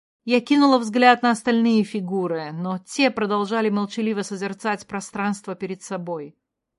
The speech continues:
«Разлом!» догадалась я и вновь оглянулась к Гидеону. «Не слушай его,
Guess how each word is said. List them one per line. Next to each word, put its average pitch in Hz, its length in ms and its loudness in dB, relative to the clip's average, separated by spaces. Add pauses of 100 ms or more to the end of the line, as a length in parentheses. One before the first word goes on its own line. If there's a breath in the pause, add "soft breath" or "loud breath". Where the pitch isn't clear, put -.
«Разлом!» 190 920 2 (260)
догадалась 175 760 -4
я 226 320 2
и 214 160 -4
вновь 220 340 0
оглянулась 208 560 -2
к 185 40 -10
Гидеону. 180 600 -2 (540)
«Не 226 160 8
слушай 226 480 0
его, 160 340 -4